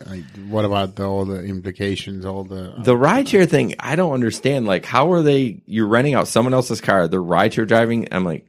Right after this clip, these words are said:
Speaker 2: "Well, the insurance is in their name." That's fine, apparently.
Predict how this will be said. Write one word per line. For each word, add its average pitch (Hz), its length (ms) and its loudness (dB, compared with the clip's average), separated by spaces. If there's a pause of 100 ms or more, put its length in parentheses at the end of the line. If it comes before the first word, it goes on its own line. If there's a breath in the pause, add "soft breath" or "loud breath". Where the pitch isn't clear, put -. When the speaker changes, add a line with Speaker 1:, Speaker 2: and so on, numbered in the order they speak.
Speaker 2:
"Well, 92 160 0
the 87 80 2
insurance 127 400 0
is 95 120 0
in 85 120 0
their 80 140 0
name." 78 300 -2
That's - 240 -2
fine, 143 340 0
apparently. 76 560 -4